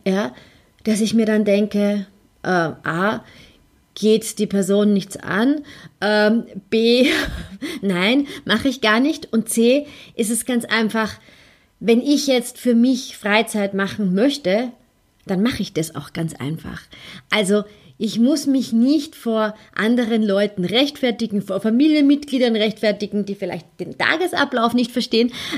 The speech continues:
äh, den man hat und nicht immer in das Muster eines Kindes zurückverfallen, so, „Ich muss jetzt Rechenschaft darüber abgeben, ob ich jetzt am Wochenende bis um neun schlafe oder nicht.“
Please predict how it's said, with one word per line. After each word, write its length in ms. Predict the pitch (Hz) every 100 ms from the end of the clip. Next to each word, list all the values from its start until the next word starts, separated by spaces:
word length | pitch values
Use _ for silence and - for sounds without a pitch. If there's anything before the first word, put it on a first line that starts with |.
| -
äh, 460 | 220 220 214 226
den 240 | 185 240 233
man 240 | 226 202
hat 160 | 202 214 - 320 -
und 180 | 226 226
nicht 180 | 262
immer 280 | 262 254 -
in 100 | 226
das 180 | 220 214
Muster 440 | 226 285 285 254
eines 240 | 208 196 -
Kindes 400 | 240 359 381 -
zurückverfallen, 800 | 233 214 208 220 196 180 190 214
so, 100 | 208 - 403 370
„Ich 160 | 247 226
muss 160 | 294
jetzt 160 | 277 277
Rechenschaft 460 | 269 294 277 269
darüber 340 | 269 247 247 247
abgeben, 720 | 277 - 262 254 247 240 -
ob 180 | - 240
ich 120 | 277
jetzt 280 | 254 254 -
am 140 | 233
Wochenende 540 | 233 233 247 220 240 214
bis 200 | 226 254
um 120 | 226
neun 240 | 208 226
schlafe 360 | 226 - 233 -
oder 180 | 190 190
nicht.“ 200 | 175